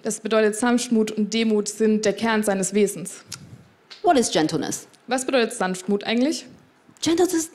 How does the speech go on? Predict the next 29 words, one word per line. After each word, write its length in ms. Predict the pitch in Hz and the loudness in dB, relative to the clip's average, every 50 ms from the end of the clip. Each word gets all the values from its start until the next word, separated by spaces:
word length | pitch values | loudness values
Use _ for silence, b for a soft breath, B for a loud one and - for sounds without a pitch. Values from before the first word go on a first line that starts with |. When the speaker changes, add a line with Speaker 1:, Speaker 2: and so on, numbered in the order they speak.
| - - - | -18 -12 -2
Speaker 2:
gentleness 440 | - 285 302 294 320 302 302 285 - - - - | 2 4 6 6 6 6 4 4 0 -2 2 4
doesn't 320 | 294 302 294 311 302 277 | 4 4 4 4 6 6
mean 340 | 240 220 226 233 240 240 - - - - - - 311 - _ _ | 8 8 6 6 4 2 0 -6 -12 -16 -16 -16 -16 -16 _ _
weakness. 460 | - 208 - - 165 143 - - - - B B B B B B | -2 0 0 0 -2 -2 -2 -4 -6 -12 B B B B B B
Speaker 1:
Sanftmut 460 | - 233 220 226 220 - 254 247 240 | -2 0 0 0 0 0 0 0 0
bedeutet 380 | 247 208 208 202 202 202 202 - | 2 2 2 2 2 0 0 2
nicht 260 | 226 226 214 - - | 2 2 2 2 -2
Schwäche. 460 | - - - 190 175 180 - - 185 175 - - | -4 -2 -2 -2 -2 -4 -4 -6 -6 -8 -6 0
Speaker 2:
Gentleness 640 | - 269 311 359 339 311 330 311 302 302 285 - - - | 2 4 4 6 4 4 4 4 4 2 0 -2 -6 -10
is 420 | - 139 - - - - - - - - | -10 -8 -8 -8 -8 -10 -12 -12 -10 -4
strength, 760 | - 190 214 262 302 311 294 240 190 165 170 139 - - - - - _ _ b b b b b _ _ _ _ _ _ _ _ _ | 0 4 4 6 6 6 4 4 2 2 0 -2 -6 -8 -12 -16 -20 _ _ b b b b b _ _ _ _ _ _ _ _ _
but 120 | - - - | -8 -6 -6
under 200 | 190 185 180 180 | -6 -6 -4 -6
control 680 | - - 165 156 - - 170 165 160 151 139 - 135 - - - | -6 -6 -6 -4 -2 0 0 2 2 0 -2 -4 -8 -12 -18 -20
for 320 | - - - - - - 165 | -20 -20 -20 -10 -6 -6 -4
the 60 | 160 | -4
benefit 440 | - - 190 208 226 220 - 226 - | -2 -2 -2 -2 -2 -2 -2 -4 -4
of 100 | 156 - | -4 -6
others. 440 | 143 139 131 - - - - - - b b b b b b | -6 -4 -4 -4 -6 -6 -8 -12 -14 b b b b b b
Speaker 1:
Sanftmut 500 | - - 240 240 233 - - 233 220 214 | -4 -2 0 0 0 0 0 -2 -2 -2
ist 160 | 220 202 - - - | -4 -8 -10 -10 -6
Stärke, 480 | - 233 226 226 233 233 - 220 214 - | -2 -2 0 0 -2 -2 -2 -2 -2 0
aber 200 | - 208 208 208 | 0 2 2 2
die 140 | 208 202 214 | 2 0 0
unter 160 | 202 214 208 | 2 2 2
Kontrolle 480 | 202 208 208 208 - - 247 240 233 220 | 2 2 0 0 2 2 4 4 4 2
gehalten 480 | 220 220 202 214 214 208 - 214 208 | 2 2 2 2 2 2 0 0 2
wird 160 | 196 208 202 208 | 2 2 0 0
für, 540 | - - - - 220 214 208 208 208 208 | -4 -6 -2 2 4 4 4 4 2 0